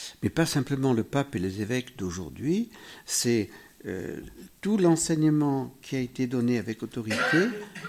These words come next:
depuis le premier pape Pierre jusqu'à aujourd'hui. Voilà. Eh bien, euh, le, le, le, le Concile Vatican deux nous dit, on ne peut pas séparer les trois. Hein, c'est, euh,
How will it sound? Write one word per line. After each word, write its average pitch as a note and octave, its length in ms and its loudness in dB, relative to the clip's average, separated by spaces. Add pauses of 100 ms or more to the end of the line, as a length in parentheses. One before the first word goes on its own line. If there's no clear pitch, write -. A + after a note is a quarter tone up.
depuis C#3 540 2 (160)
le G#2 60 -6
premier G#2+ 340 0
pape D3 320 -4 (100)
Pierre C#3 500 -4 (220)
jusqu'à - 520 -8
aujourd'hui. E2 520 -8 (320)
Voilà. F#2 200 -8 (320)
Eh A2 60 0
bien, A2 280 2 (540)
euh, F2 580 -10 (100)
le, G#2 160 -6
le, G#2+ 260 -8
le, G#2 180 -8
le A2+ 80 -12
Concile B2 340 -4
Vatican A2 360 -6
deux C3+ 160 0
nous D#3 160 2
dit, F#3+ 240 -2 (580)
on A#3 300 8
ne F#3+ 300 4
peut G3+ 240 -2
pas G3+ 360 -6
séparer D#3+ 760 -6
les C#3+ 120 -10
trois. G2+ 340 -10 (640)
Hein, D#3+ 160 -4
c'est, G#2+ 400 0 (400)
euh, D#2+ 100 -8